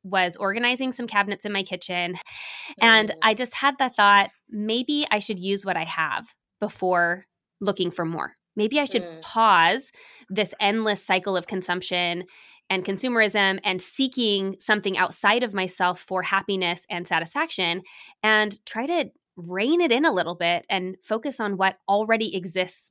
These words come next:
Speaker 1: behind my cabinet doors and already exists within my home and within my heart. And that
Speaker 2: Mm.
Speaker 1: is what led to the idea that l-, m-, maybe we have enough stuff to not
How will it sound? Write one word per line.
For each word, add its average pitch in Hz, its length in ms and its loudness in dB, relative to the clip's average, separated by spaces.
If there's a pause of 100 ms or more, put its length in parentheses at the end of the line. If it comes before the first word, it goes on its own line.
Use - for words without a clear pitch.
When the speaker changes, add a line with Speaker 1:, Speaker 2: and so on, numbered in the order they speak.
Speaker 1:
behind 185 560 -2
my 175 140 -2
cabinet 175 560 -4 (400)
doors 180 580 0
and 170 360 0 (100)
already 196 580 0 (200)
exists 175 460 -4
within 202 280 -2
my 294 140 2
home 247 240 2
and 214 100 2
within 190 320 0
my 165 120 -4
heart. - 420 -10 (420)
And 196 200 0
that 208 220 6
Speaker 2:
Mm. - 60 -10
Speaker 1:
is 185 380 0
what 180 280 0
led 170 320 -2 (120)
to 175 200 -6
the 170 140 -6
idea 170 420 -2
that 160 240 0 (240)
l-, 202 140 -16 (220)
m-, 190 160 -8 (260)
maybe 226 360 2
we 269 140 0
have 196 320 0
enough 175 400 0
stuff - 640 -2 (340)
to 190 160 -2
not 185 440 0